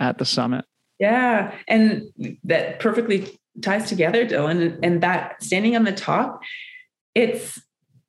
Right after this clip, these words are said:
Speaker 2: I, I still don't feel that that challenged me like my brain injury has.
Speaker 1: Yeah.
Speaker 2: Um, and, but standing up there, it is, it's all the people that didn't give up on me when I gave up on myself that I'm thinking about. And I get
Speaker 1: Yeah.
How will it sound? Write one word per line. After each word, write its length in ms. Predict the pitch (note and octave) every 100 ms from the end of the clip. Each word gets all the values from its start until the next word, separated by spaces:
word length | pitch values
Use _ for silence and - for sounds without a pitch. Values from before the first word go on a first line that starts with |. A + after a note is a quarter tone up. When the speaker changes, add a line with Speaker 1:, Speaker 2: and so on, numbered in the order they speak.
| _
Speaker 2:
I, 220 | E3+ F3+ G3+
I 20 |
still 280 | G3+ G#3+ G#3+
don't 280 | A3+ F#3 -
feel 240 | F#3+ G#3
that 140 | D3+
that 180 | A#2+ -
challenged 500 | - E3 G#3+ F3+ -
me 100 | D#3+
like 180 | D3+ D3+
my 100 | D#3
brain 240 | D3 E3+
injury 320 | F#3 D3 C#3+ D#3
has. 480 | - C3+ - - - _ _ - -
Speaker 1:
Yeah. 280 | D3+ E3+ F3
Speaker 2:
Um, 100 | F3 - - -
and, 300 | F#3 F#3 F3+
but 180 | G3
standing 420 | - G#3 A3 C#4 G3
up 180 | A3+
there, 280 | - C3 -
it 180 | - A#3+
is, 360 | C4 A#3 A3+ - _ _ -
it's 240 | A3 G#3 - -
all 320 | G3+ A3 A#3+
the 100 | B3+
people 760 | A#3 G#3+ A3+ C3 F#2+ C3 G3 - - _
that 280 | F#3+ E3+ -
didn't 320 | G#3+ A3 F3
give 180 | F#3+ F3
up 220 | E3+ -
on 220 | D#3+ D3+
me 140 | C#3+ D3
when 160 | D#3 D#3
I 100 | E3+
gave 180 | E3+
up 120 | D#3+ D#3
on 100 | D#3+
myself 420 | D#3 D#3+ D#3+ E3
that 100 | D#3+
I'm 120 | C#3+
thinking 320 | - E3+ D#3
about. 360 | C#3+ - - - -
And 100 | E3
I 80 | E3
get 240 | G3+ G3
Speaker 1:
Yeah. 100 | E3+